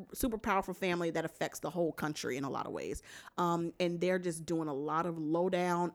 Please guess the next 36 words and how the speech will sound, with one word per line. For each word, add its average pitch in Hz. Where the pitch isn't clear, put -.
underbelly 185
type -
stuff -
to 190
keep -
their 160
land 165
where 156
it 156
is. 139
That 156
means 165
they 165
have 160
to 160
fight 151
the -
Indian 226
reservation. 214
They 165
gotta 143
fight 135
the -
cops. -
They 143
gotta 147
fight 135
the, 151
the 143
politicians, 226
and 175
they 165
gotta 165
fight 165
each 165
other. 175